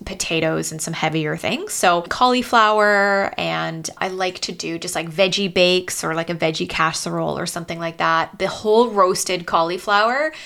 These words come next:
from my book, The Thirty Day Hormone Solution, is really good and it looks so pretty. You could top that with, like, a delicious, almost like, uh, I wanted to say guac, but it's not really guac, like a pico de gallo or something like that.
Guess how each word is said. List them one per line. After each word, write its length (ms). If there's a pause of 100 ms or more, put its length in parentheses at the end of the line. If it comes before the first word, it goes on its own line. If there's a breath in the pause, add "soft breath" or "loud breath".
(160 loud breath)
from 440
my 220
book, 320
The 100
Thirty 260
Day 140
Hormone 340
Solution, 380
is 260
really 800
good 400
and 140
it 140
looks 380
so 320
pretty. 440 (380 loud breath)
You 260
could 280
top 340
that 320
with, 200
like, 420
a 80
delicious, 840 (140 loud breath)
almost 240
like, 240
uh, 280
I 80
wanted 220
to 80
say 200
guac, 260
but 80
it's 80
not 100
really 160
guac, 200
like 120
a 140
pico 260
de 120
gallo 380
or 100
something 380
like 240
that. 440